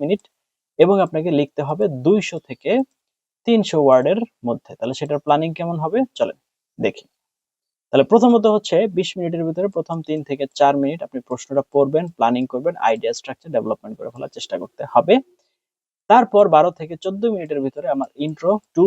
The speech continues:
body and conclusion এই স্টেপে লিখতে হবে। এরপরে হচ্ছে two to three minute reread and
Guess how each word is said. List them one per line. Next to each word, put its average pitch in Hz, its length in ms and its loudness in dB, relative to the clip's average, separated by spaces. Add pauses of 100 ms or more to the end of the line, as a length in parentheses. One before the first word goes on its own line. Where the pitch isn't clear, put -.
(100)
body 170 260 0
and 147 160 -8
conclusion - 420 -6 (140)
এই 127 60 2 (100)
স্টেপে 131 360 -8
লিখতে - 260 -8
হবে। - 160 -20 (920)
এরপরে 226 320 6
হচ্ছে 190 200 -2 (140)
two 220 180 -2
to 220 60 0 (120)
three 156 220 -2
minute 71 260 -12 (580)
reread 202 420 6 (240)
and 135 100 -2